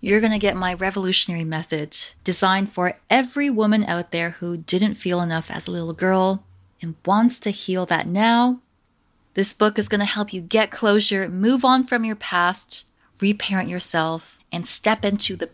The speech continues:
best version of you. There's over fifty powerful checklists, exercises, prompts. And I have heard before that there's some other inner child books out there that are just kinda too intense and too triggering.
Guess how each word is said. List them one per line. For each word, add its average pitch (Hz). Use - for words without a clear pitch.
best 185
version 165
of 165
you. 214
There's 180
over 190
fifty 277
powerful 247
checklists, 233
exercises, 220
prompts. -
And 226
I 247
have 294
heard 262
before 180
that -
there's 240
some 294
other 240
inner 190
child 175
books -
out 160
there 143
that 160
are 170
just -
kinda 202
too 226
intense 190
and 175
too -
triggering. 160